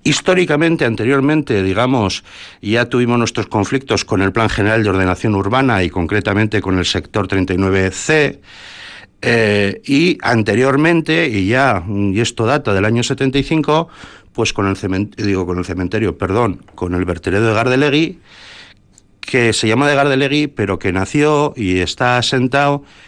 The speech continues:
en terrenos que fueron históricamente y propiedad del, del concejo y de la Junta Administrativa de Lasarte.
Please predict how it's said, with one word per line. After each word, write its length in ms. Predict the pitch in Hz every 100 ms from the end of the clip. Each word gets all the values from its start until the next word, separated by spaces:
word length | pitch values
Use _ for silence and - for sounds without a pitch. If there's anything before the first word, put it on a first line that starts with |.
| - - -
en 500 | 110 98 92 92 -
terrenos 600 | 98 104 135 135 139 -
que 460 | - 104 95 92 -
fueron 400 | - 117 117 120
históricamente 960 | 101 113 110 110 117 120 120 131 - -
y 800 | - 101 87 85 80 78 - -
propiedad 600 | - 104 104 104 117 123 - - - - -
del, 720 | 95 92 90 87 85 78 98
del 180 | 98 82
concejo 760 | 90 85 - 113 - 82 80 -
y 140 | 90
de 240 | 82 85
la 100 | 78
Junta 300 | - 101 92
Administrativa 560 | 87 82 - 80 90 80
de 80 | 78
Lasarte. 380 | - 95 123